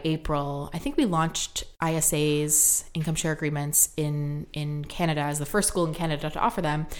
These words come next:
on, like, April sixteenth, I believe. The next day was my birthday. I turned thirty-two the next day. And then I submitted my Y Combinator application the day after that. And, like, hadn't even thought about doing it until the day before I applied.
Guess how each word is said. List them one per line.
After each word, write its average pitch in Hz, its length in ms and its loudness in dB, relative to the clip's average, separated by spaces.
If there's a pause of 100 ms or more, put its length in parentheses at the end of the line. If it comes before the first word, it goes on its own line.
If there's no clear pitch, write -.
(220)
on, 165 120 0
like, 160 200 -2
April 170 240 0
sixteenth, - 840 0
I 226 80 0
believe. 247 640 0 (340)
The 196 60 2
next 208 160 6
day 285 40 4
was 262 80 2
my 254 80 4
birthday. 151 360 0
I - 20 -2
turned 156 260 -4 (200)
thirty-two 151 440 -2
the 160 80 -6
next 147 220 -4
day. - 360 -4 (300)
And 170 220 4
then 156 340 2
I - 40 -6
submitted 165 580 2
my 160 300 2 (260)
Y 165 140 -2
Combinator 156 360 0
application 151 540 -2
the 147 80 -4
day 143 160 -2
after - 240 -6
that. - 240 -4 (240)
And, 175 100 6
like, 165 320 0
hadn't 254 340 6
even 180 280 0
thought 170 500 2
about 156 240 0
doing 156 220 2
it 277 220 2 (120)
until 151 640 2
the 160 80 2
day 156 200 4
before 147 260 0
I 143 100 -2
applied. - 420 -4